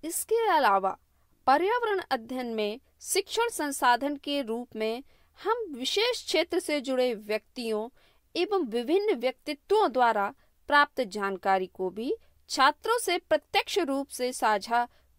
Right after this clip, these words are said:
करके शिक्षण संसाधन के रूप में अपना सकते हैं। इन माध्यमों को आधार बनाकर यदि हम शिक्षण कार्य करते हैं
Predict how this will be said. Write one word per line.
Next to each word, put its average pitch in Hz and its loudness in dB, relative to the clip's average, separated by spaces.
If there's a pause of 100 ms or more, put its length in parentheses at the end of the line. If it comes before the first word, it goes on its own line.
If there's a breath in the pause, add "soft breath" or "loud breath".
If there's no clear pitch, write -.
करके 220 0 (240)
शिक्षण 453 0
संसाधन 233 0
के 214 -2
रूप 196 -6
में 202 -2 (400)
अपना 214 -2
सकते - -12
हैं। 175 -18 (1160)
इन 415 -2
माध्यमों 247 2
को 330 2
आधार 254 6
बनाकर 220 -2 (240)
यदि 302 0
हम 349 0
शिक्षण 302 -2
कार्य 247 2
करते 220 -4
हैं 226 -6